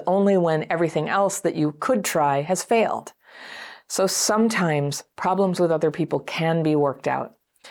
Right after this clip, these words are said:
And sometimes problems with other people, sacrilege again, sometimes they can be ignored.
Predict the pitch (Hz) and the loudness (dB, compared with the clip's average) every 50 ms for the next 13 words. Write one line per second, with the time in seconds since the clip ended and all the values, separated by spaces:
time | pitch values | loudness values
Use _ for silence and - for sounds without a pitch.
0 | - - - - _ - 170 165 165 165 170 - - - 202 208 214 202 190 196 | -20 -20 -20 -14 _ -2 -2 0 0 -2 -2 -4 -2 0 0 0 0 0 0 0
1 | 180 165 156 156 160 - - _ - - 170 175 175 165 156 175 170 156 165 156 | 0 2 0 0 -2 -6 -10 _ -4 -2 0 0 0 0 0 0 0 2 2 2
2 | 160 156 - - 170 160 170 160 156 156 156 - _ _ _ _ _ _ _ _ | 2 2 0 0 -2 0 2 0 0 0 -4 -8 _ _ _ _ _ _ _ _
3 | _ _ _ _ - - - 202 196 190 - 190 160 151 151 147 151 143 147 147 | _ _ _ _ -10 -6 -2 -2 -2 -2 0 2 2 4 4 2 2 0 0 0
4 | 143 147 147 - 175 180 196 214 202 185 196 185 185 190 175 160 165 156 151 151 | -2 -2 -2 -4 -2 -2 -2 -2 0 0 0 0 0 -2 0 0 0 0 0 2
5 | 156 165 170 156 131 143 147 - | 2 2 2 2 0 -2 -4 -6